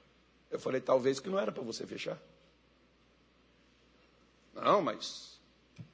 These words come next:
eu perdi tudo." Engraçado. Quando você começou a sua empresa, você tinha tudo? Não, eu comecei aos poucos.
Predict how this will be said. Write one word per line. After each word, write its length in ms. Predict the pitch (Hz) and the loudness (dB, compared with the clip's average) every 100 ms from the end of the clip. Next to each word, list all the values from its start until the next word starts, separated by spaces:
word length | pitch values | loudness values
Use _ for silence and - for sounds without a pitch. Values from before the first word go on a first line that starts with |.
| - - - | -20 -20 -6
eu 140 | - | -4
perdi 340 | - 185 170 208 | 2 2 2 0
tudo." 340 | 220 240 - - - - _ _ _ _ - | 2 2 0 -18 -20 -20 _ _ _ _ -6
Engraçado. 640 | 196 175 151 160 165 160 - - - - - - - | 2 2 4 4 4 0 -18 -20 -20 -20 -20 -20 0
Quando 200 | 220 214 | 4 6
você 100 | 214 | 4
começou 400 | 214 208 190 214 | 4 4 6 6
a 40 | |
sua 180 | - 214 | 4 0
empresa, 340 | 160 180 165 | 2 2 2
você 100 | - | -2
tinha 200 | 160 156 | -2 0
tudo? 340 | - 247 240 - - | 2 0 0 -4 2
Não, 340 | - 381 381 - - - - | 2 2 -4 -10 -20 -14 2
eu 140 | 247 | 4
comecei 320 | - 277 - | 6 6 8
aos 120 | 285 262 | 8 10
poucos. 480 | 254 302 - - | 12 12 12 0